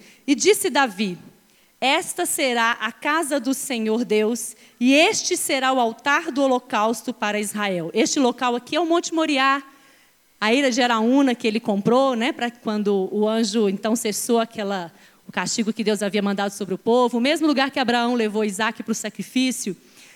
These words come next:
Deus ali mostrou pra Davi que naquele monte seria o local do templo. Dois. "E deu ordem Davi", olha que lindos, "que se ajuntassem os estranhos que estavam na terra de Israel,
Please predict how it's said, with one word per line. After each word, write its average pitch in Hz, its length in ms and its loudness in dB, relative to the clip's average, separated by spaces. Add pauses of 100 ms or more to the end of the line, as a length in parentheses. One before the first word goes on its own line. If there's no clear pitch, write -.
(160)
Deus 247 220 6
ali 269 140 4
mostrou 277 340 2
pra 269 320 0
Davi 226 520 2
que 240 240 2
naquele 359 420 2
monte 226 480 2 (480)
seria 247 500 2
o 247 60 2
local 233 380 0
do 233 100 0
templo. 180 480 -4 (420)
Dois. 196 480 -2 (380)
"E 254 100 0
deu 370 200 2
ordem 381 340 2
Davi", 294 720 -2 (120)
olha 254 160 -4
que 403 140 -4
lindos, 285 560 -8 (1000)
"que 330 200 2
se 359 180 -4
ajuntassem 320 840 0
os 254 160 0
estranhos 277 640 -2
que - 80 -8
estavam 269 380 -6
na 233 120 -4
terra 262 260 -4
de 240 100 -8
Israel, 233 580 -6